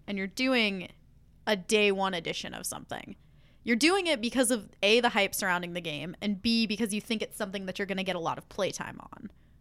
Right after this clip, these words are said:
But that can backfire really quickly. My favorite example, Mass Effect Andromeda.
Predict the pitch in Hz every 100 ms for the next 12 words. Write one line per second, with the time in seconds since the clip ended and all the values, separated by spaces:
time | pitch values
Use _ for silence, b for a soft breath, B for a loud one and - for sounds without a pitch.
0 | b - 196 226 226 196 240 277 - 208
1 | 190 170 160 170 285 277 254 240 240 -
2 | - - - - - 185 180 180 180 180
3 | 185 165 175 160 143 - 165 - - 156
4 | 151 143 147 - - 67